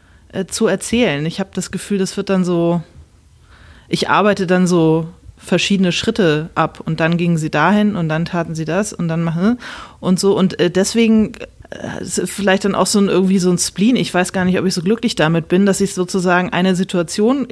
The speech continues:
kreiere und in dieser, äh, Situation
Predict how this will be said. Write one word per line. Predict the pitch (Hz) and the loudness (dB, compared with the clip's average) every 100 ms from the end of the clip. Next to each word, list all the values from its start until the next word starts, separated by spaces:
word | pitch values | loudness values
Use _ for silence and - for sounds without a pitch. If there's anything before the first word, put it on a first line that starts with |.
| 190 | -6
kreiere | - 233 214 269 269 262 | -2 0 2 2 4 2
und | 208 202 | 0 0
in | 214 226 | 2 2
dieser, | 214 214 208 202 - | 2 2 2 0 0
äh, | 180 180 180 - | -2 -2 -4 -6
Situation | 180 196 - 196 185 - 214 226 226 226 | -4 -4 -2 -2 -2 0 2 4 2 -2